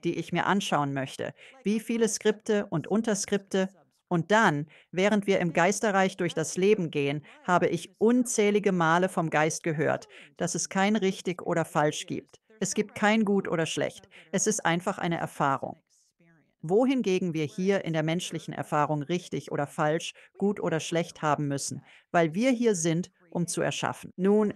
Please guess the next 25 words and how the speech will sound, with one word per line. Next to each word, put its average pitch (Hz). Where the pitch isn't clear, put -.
wie 226
können 208
wir 180
erschaffen, 156
wenn 160
wir 160
wissen, 160
was 156
wir 160
nicht 147
wollen? 127
Es 180
hilft 202
uns, 185
das 170
zu 185
erschaffen, 156
was 147
wir 156
wollen. -
Also 196
brauchen 165
wir 160
diese 156
Dualität, 143